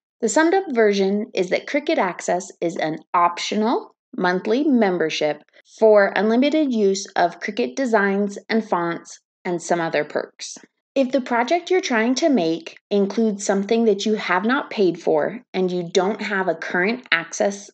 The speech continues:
subscription, instead of continue, it will say checkout. And here it says my subtotal is two ninety-seven. This excludes taxes. And then it says save two ninety-seven right now with Cricut Access.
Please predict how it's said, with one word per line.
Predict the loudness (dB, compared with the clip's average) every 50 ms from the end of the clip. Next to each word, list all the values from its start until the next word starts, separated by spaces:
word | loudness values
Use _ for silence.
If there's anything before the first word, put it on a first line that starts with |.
| _ _
subscription, | -14 -8 -4 -4 -4 -4 -6 -4 -2 -2 -2 -2 -4 -6 -6 -6 -6 -8 -10 -12 _ _ -2
instead | -2 -2 0 2 2 4 4 4
of | 2 0 0
continue, | 0 0 0 2 2 0 2 2 2 0 0 -2 -4 -4 -2 -2
it | 0 0
will | 2 0 0
say | 0 2 2 2 2 2 0 -4 -6 -6
checkout. | -4 0 0 0 0 2 0 0 2 2 2 0 -2 -6 -12 _ _ -6
And | -4 -2 -2 -2
here | 0 0 2 2 2
it | 0 0
says | 2 4 4 4 4
my | 2 0 0
subtotal | 0 0 0 2 2 2 0 -2 -8 -4 0 2 2 4 4 2 2 2 0 -4 -8 _ _ _ _ -4
is | 2 2 4 4 2 0 -8 -10
two | -8 -2 0 2 4
ninety-seven. | 4 4 2 2 2 0 0 -2 2 2 2 2 2 0 0 -2 -4 -4 -14 _ _ -4
This | -4 -2 0
excludes | -2 -2 -2 -6 -6 -4 0 0 2 2 0 -2 -4 -8
taxes. | -4 -4 -4 -4 -6 -14 -12 -12 -12 -14 -16 -20 -20 _ _ _ _ -6
And | -2 0
then | 2 4 4
it | 2 2
says | 2 2 4 4 4 4 2 -2 -6 -10 -10
save | -16 -10 0 2 4 4 4 4 4 2 0 -2 -4 -10 _ _ -8
two | -2 0 2 4 4
ninety-seven | 4 4 2 2 2 2 0 2 2 2 2 2 0 -2 -2
right | -4 0 2 4 4 4 2 0 -2
now | -2 -2 0 0 -2 -4 -4 -4
with | -6 -2 0 2 2 2 0 -4
Cricut | -6 -6 -4 -2 -2 -2
Access. | -2 -2 -4 -6 -8 -6 -6 -6 -6 -8 -12 -18 -18 -20 -20